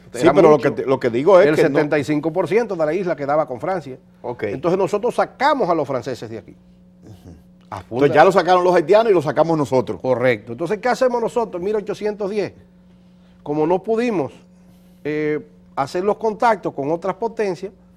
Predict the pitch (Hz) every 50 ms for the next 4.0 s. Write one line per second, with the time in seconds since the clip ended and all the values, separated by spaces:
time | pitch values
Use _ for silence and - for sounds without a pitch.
0 | _ _ _ _ - 170 147 - 170 - 190 165 202 185 185 196 196 190 190 214
1 | 190 175 190 170 180 175 170 175 170 190 202 196 202 170 165 160 170 160 147 -
2 | 175 190 196 202 196 - - 160 180 196 165 - - - - - - - - 139
3 | 175 226 226 214 220 208 170 - - 180 185 180 180 147 120 127 131 143 139